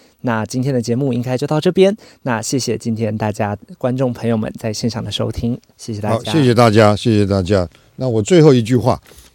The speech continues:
Speaker 2: 那就是说，如果是，呃，我们的青年的朋友，应-，如果应该是可以在很多的地方，不管你是学生或者是在社会，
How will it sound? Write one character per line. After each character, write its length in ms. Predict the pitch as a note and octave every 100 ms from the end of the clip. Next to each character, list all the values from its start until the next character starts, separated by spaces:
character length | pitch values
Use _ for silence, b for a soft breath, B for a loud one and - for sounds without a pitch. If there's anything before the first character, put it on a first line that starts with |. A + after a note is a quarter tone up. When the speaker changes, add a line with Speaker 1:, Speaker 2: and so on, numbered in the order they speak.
| -
Speaker 2:
那 100 | B2+
就 160 | C#3
是 60 | C#3
说， 260 | C3 B2+ B2+
如 140 | B2
果 180 | C#3 A2
是， 460 | F#2 B2+ A2+ G#2+ G2 b b b
呃， 200 | G#2 G2+
我 100 | G2+
们 140 | G#2
的 260 | A#2 A2 G#2
青 220 | G2 C#3
年 160 | B2 A2
的 60 |
朋 280 | A2 - G#2
友， 300 | C3+ F2 D#2 D3 D3
应-， 180 | A2+ A#2 C#3
如 160 | A2 A#2+
果 240 | A2 G2+ G#2 - b b b
应 120 | B2
该 460 | A#2+ A#2 A2+ A2+ A2+
是 400 | - B2 G#2+ G#2
可 160 | - A2+
以 120 | G#2
在 280 | G#2 G#2+ F#2
很 180 | F#2+
多 160 | F#2 C3
的 80 | G#2+
地 180 | A#2+ A#2
方， 240 | A2 A2
不 60 | B2
管 160 | G#2+
你 80 | F#2+
是 140 | F#2
学 260 | A2 G2+ G2+
生 400 | - A#2 A#2 A2+
或 140 | A#2+
者 60 | G2+
是 120 | D#2+
在 120 | G#2+ G#2
社 280 | - A#2
会， 220 | G2 A#2+